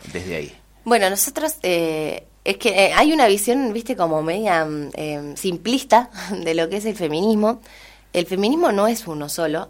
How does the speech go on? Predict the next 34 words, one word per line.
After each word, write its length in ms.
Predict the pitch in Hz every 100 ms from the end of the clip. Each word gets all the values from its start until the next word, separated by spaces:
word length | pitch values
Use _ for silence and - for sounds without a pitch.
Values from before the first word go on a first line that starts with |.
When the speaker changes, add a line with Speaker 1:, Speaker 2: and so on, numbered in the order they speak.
| -
Speaker 2:
hay 160 | 131 139
feminismos, 800 | 139 135 160 214 196 185 233 - - - - _
eh, 540 | 180 175 160 156 151 -
y 120 | -
nosotros 560 | 240 254 311 311 320 320
somos 280 | - 254 262
parte 400 | - 247 294 269
del 180 | 214 180
feminismo 760 | 185 175 185 233 247 247 262 277 - - -
eh, 260 | 170 170 165
que 280 | 190 185 214
es, 140 | 233 -
eh, 400 | 170 160 156 156
marxista, 880 | 160 165 156 - 196 190 180 190
el 60 | 175
feminismo 400 | 180 151 160 180
anticapitalista 1300 | 160 - 156 151 156 160 185 214 196 - 170 170 165
o 60 | 156
el 100 | 147
feminismo 600 | - 147 151 170 185 190
socialista, 720 | 156 - 139 131 127 - 135
¿no? 220 | 151 - - - - - -
Y 140 | - 254
es 100 | 277
un 80 |
feminismo 340 | 269 262 320 359
que 140 | 170
viene 340 | 151 175 180 120
desde 180 | 139
hace 300 | 147 147 139 - - - _ _ -
cientos 460 | - 160 160 160
de 140 | 160 156
años 420 | 165 160 165 180
directamente 800 | 156 147 - 175 190 185 - -